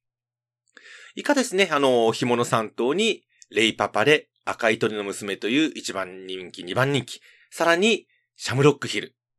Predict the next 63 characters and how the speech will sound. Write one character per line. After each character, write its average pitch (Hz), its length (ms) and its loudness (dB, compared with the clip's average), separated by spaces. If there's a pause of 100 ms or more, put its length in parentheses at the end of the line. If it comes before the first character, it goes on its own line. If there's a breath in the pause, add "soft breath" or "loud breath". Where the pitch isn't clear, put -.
(200)
こ 117 140 -10
ち - 60 4
ら 180 80 10
も 180 80 6
ね、 180 80 6
逃 135 140 4
げ 131 120 8
た 104 100 2
ら 92 80 2
っ - 80 -16
て - 80 -6
い 98 40 2
う 98 40 -2
馬 120 80 2
な 139 120 6
ん 135 80 -2
で 104 100 0
す - 80 -12
け 110 80 -2
れ 113 80 0
ど 156 80 2
も、 202 180 4 (380 loud breath)
は 123 240 2
い。 107 100 0 (220 loud breath)
え 110 100 -2
ー、 104 40 0
こ - 100 -20
こ 113 100 -10
も 107 80 -2
紐 104 240 -4
に 95 180 -10
加 170 240 8
え 196 60 8
て 208 100 4
で 170 120 4
す - 100 -10
ね、 120 180 2
六 110 280 0
頭、 156 320 4 (460)
ロ 101 120 -6
ザ 107 160 0
ム 101 120 -4
ー 101 100 -2
ル 98 80 -2
を 90 60 -6
中 95 200 -8
心 95 180 -12
と 92 80 -12
し - 60 -12
た 90 80 -8
六 - 220 -10
頭 185 140 4
で 190 60 -2
勝 180 180 4
負 160 100 -2
し - 40 -8
た 196 80 4
い 185 60 4
と 220 240 4 (260)
思 135 160 2
い 104 40 2
ま 101 100 2
す。 - 260 -10